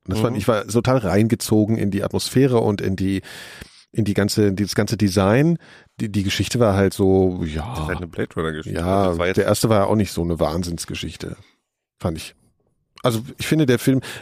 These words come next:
Speaker 1: auch der erste Blade Runner, ist eher durch die Machart faszinierend als durch die Geschichte. Ich finde das ganz nett mit
Speaker 2: Ja.
Speaker 1: diesen Replikanten, aber
Speaker 2: Ich fand das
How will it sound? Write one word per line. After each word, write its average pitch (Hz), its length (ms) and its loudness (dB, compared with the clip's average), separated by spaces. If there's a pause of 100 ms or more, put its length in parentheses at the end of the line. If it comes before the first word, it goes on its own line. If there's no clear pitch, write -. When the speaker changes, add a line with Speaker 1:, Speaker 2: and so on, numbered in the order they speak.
Speaker 1:
auch 117 160 0
der 120 100 4
erste 110 240 2
Blade 104 260 2
Runner, 104 200 2
ist 101 160 -4
eher 107 200 2
durch 101 140 2
die 101 100 0
Machart 80 500 -2
faszinierend 82 600 -2
als 87 200 0
durch 90 180 -2
die - 80 -6
Geschichte. - 440 -6
Ich - 100 -14
finde 92 160 2
das - 60 -2
ganz 90 220 0
nett 98 200 0
mit 107 80 0
Speaker 2:
Ja. - 20 0
Speaker 1:
diesen 98 140 2
Replikanten, 95 600 0
aber 78 380 2 (260)
Speaker 2:
Ich 147 120 -8
fand 185 180 -2
das 139 80 -10